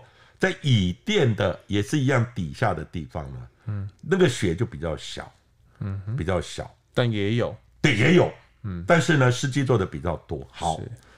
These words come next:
Speaker 1: 请问我们的机会，如果只有到司机座底下的血迹跟后座
Speaker 2: 嗯。
Speaker 1: 比较小的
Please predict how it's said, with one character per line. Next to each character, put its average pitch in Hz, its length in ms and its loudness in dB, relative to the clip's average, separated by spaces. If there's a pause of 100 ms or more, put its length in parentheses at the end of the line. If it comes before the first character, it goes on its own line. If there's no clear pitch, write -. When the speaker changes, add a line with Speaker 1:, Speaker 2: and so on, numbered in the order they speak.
(240)
Speaker 1:
请 139 220 4
问 208 200 6
我 95 120 2
们 92 120 -2
的 104 100 2
机 165 420 -2
会， 147 260 -4 (460)
如 151 120 4
果 175 140 6
只 127 160 2
有 143 180 6
到 127 220 2
司 151 240 -2
机 160 160 2
座 135 180 4
底 107 200 -2
下 120 160 2
的 98 100 0
血 82 220 -6
迹 113 180 -2
跟 123 220 2
后 143 240 2
座 104 280 0 (220)
Speaker 2:
嗯。 101 240 -8
Speaker 1:
比 113 80 2
较 165 160 4
小 104 260 0
的 90 240 0